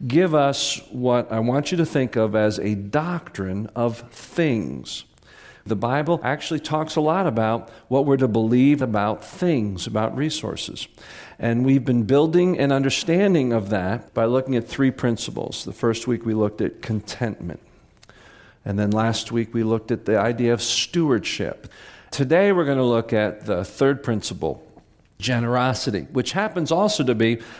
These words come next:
one of our core values as a church. We have taken our theme verse from Colossians two, six, and seven. "As you have received Christ Jesus as Lord, continue to live in him."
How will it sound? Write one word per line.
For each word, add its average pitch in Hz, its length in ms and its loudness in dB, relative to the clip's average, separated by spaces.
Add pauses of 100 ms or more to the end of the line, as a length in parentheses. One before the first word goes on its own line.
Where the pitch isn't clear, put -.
(140)
one 143 140 2
of 143 100 0
our 139 100 4
core 139 260 2
values 127 520 0
as 95 100 -2
a 98 60 -4
church. - 560 -2 (760)
We 110 320 -2 (160)
have - 440 -6
taken 131 360 -2
our 104 320 0 (140)
theme 156 480 4
verse 127 320 4
from 113 160 -4
Colossians 110 600 -2
two, 131 260 0
six, - 360 -6
and 101 100 -4
seven. 117 540 0 (440)
"As 123 400 2
you 127 80 2
have 113 300 0
received 165 760 2
Christ - 480 -4
Jesus 143 580 2
as 120 200 -2
Lord, 110 480 2
continue 165 720 0
to 117 320 -4
live 131 460 2
in 139 260 4
him." 110 460 0